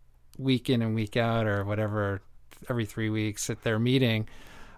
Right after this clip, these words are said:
watching it all play, all these human relationships play out through all these issues that, that were important in Provincetown, but the way that they lined up with each other had everything to do with this, like, emotional underneath in this other world that they were,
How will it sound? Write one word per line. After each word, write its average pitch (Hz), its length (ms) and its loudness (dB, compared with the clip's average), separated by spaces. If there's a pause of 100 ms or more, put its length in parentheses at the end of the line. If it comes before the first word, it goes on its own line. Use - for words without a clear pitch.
(100)
watching 135 480 6
it 117 100 4
all 110 300 2
play, - 280 -2
all 156 200 10
these 190 200 8
human 170 240 6
relationships 143 500 4
play 143 140 2
out 127 120 2
through - 320 -4
all 131 160 4
these 123 200 2
issues 107 640 0
that, 104 300 -4
that 110 160 -2 (120)
were 104 380 2 (220)
important 117 500 4
in 104 100 0
Provincetown, 117 720 0
but 110 160 -2 (520)
the 127 100 0
way 123 420 2 (200)
that 123 220 -2
they 123 140 2
lined 113 360 2
up 127 180 2
with 120 140 2
each 113 220 -2
other 101 440 0 (440)
had 127 120 0
everything 120 400 2
to - 80 -6
do 117 320 0
with 110 240 -4
this, 110 280 -2
like, 107 220 -2
emotional 107 760 -2
underneath 117 640 0
in 110 100 0
this 104 180 -2
other 104 260 0
world 117 360 6
that 107 140 -6
they 107 120 -2
were, 101 280 -2